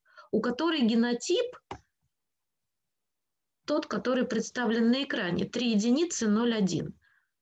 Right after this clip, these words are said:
Мы с вами понимаем, что фенотип, то есть буквально, э, характеристики конкретной особи вот с таким генотипом будут выглядеть следующим образом.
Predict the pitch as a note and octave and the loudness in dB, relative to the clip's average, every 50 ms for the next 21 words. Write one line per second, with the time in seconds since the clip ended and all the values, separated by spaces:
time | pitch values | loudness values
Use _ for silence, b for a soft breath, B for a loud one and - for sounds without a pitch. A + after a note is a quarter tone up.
0 | _ _ - A#3+ E4 D#4+ - F#4+ F#4 F#4 F#4 F#4 F#4+ F#4 F#4+ F#4+ F#4 D#4+ A#3 F#3 | _ _ -2 -2 -2 0 0 2 4 4 4 4 4 4 4 4 4 4 2 2
1 | F3 E3+ E3+ F#3 - - - - B3+ A3+ - - - E4 F4 D#4+ C4 A#3 A3+ A3+ | 0 0 0 0 -2 -4 -2 0 0 0 0 0 0 0 2 2 2 0 0 -2
2 | - E4+ F4+ G#4+ - - - B3+ A#3 G#3+ G3 F#3+ F#3 A3+ C4 B3+ - B3+ B3 C#4 | -2 -2 -2 -2 -2 -2 -2 0 2 2 2 2 2 2 0 0 0 0 0 2
3 | C#4 B3+ G#3+ G3+ F#3 F3 E3 D#3+ - - - - G3+ G3 F#3+ F#3+ F#3 F#3+ - G3 | 0 0 0 2 2 2 0 0 -2 -4 -4 -4 -2 0 0 0 0 0 -2 -6
4 | - - - - - - - G#3+ B3 A#3+ - - D4 D4+ - C4+ B3 - - - | -10 -14 -18 -12 -8 -4 -2 -2 -2 -2 -2 -2 -2 0 0 0 -2 -4 -4 -6
5 | F#3+ - - - - A3+ A#3 A#3+ A3 - - C#4 D4 E4+ E4+ - - D#4+ D#4+ D#4+ | -6 -6 -8 -8 -6 -2 0 0 2 0 0 -2 -2 -2 -2 0 0 0 0 0
6 | D4+ - - - A#3+ G#3 F#3+ - - - F3+ D#3+ D3+ - - b b b b b | 0 0 0 2 2 2 0 0 -2 -4 -4 -4 -4 -4 -8 b b b b b
7 | b b - G3 G#3+ G#3+ - - - C4 C4 B3+ B3+ B3 A#3+ G3+ G3 F3+ F#3+ G#3 | b b -4 -2 -2 -2 -4 -6 -6 -4 -4 -4 -2 0 2 2 2 2 4 2
8 | G3+ G#3+ A3 G#3+ - - E4 G#4+ G#4 - G4+ G4+ G4+ B B B B B B B | 2 2 0 -2 -2 0 0 0 0 0 0 0 0 B B B B B B B
9 | B B B _ - - G3 A#3 E4 E4+ E4+ - - G#3 C#4 B3 B3 B3+ C4+ A3 | B B B _ -2 0 2 2 4 2 2 2 0 0 2 2 2 2 2 2
10 | B3 B3+ - - - - G#3+ F#3 E3+ E3+ E3+ - F#3+ F3 F3 E3 D3+ - D3+ D#3+ | 0 0 -2 -4 -2 0 0 0 0 0 -2 -2 0 0 0 2 0 0 -2 -2
11 | E3 - - | -2 -4 -4